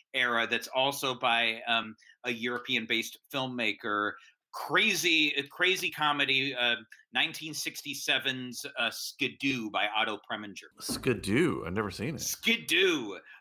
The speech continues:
Speaker 1: Oh, it's, it's wild. Groucho Marx plays a mobster named God. That's all I have to say.
Speaker 2: <laughs> Oh my God.
Speaker 1: <laughs> Um, and, and it's, it's fantastic. The, there's a, there's a credit sequence where all the credits are sung. It's, it's great.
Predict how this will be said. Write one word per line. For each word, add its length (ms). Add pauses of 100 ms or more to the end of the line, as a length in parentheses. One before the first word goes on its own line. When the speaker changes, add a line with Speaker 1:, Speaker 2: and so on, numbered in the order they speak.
Speaker 1:
Oh, 380
it's, 340
it's 220
wild. 600 (100)
Groucho 420
Marx 360
plays 320
a 80
mobster 600
named 320
God. 360 (360)
That's 180
all 140
I 80
have 140
to 80
say. 280 (100)
Speaker 2:
<laughs> 200
Oh 140
my 140 (160)
God. 340
Speaker 1:
<laughs> 40 (380)
Um, 280
and, 180 (600)
and 180
it's, 340
it's 280
fantastic. 720
The, 140 (100)
there's 200
a, 160 (280)
there's 140
a 40
credit 380
sequence 420
where 120
all 180
the 80
credits 420
are 60
sung. 600 (480)
It's, 340
it's 140
great. 260